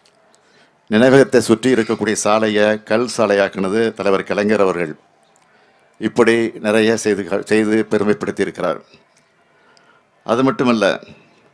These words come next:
பசும்பொன் திருமகனாருடைய நூற்றாண்டு விழாவை முன்னிட்டு பசும்பொன் கிராமத்துக்கு மட்டும் மொத்தமா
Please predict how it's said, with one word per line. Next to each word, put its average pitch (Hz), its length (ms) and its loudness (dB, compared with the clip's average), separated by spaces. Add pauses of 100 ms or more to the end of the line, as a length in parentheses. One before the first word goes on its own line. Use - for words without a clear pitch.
(720)
பசும்பொன் 143 420 -4
திருமகனாருடைய 117 500 2
நூற்றாண்டு 110 400 0
விழாவை 98 240 2
முன்னிட்டு 98 380 -2 (1600)
பசும்பொன் 131 480 2
கிராமத்துக்கு 110 500 0
மட்டும் 107 320 -4 (1200)
மொத்தமா 120 440 0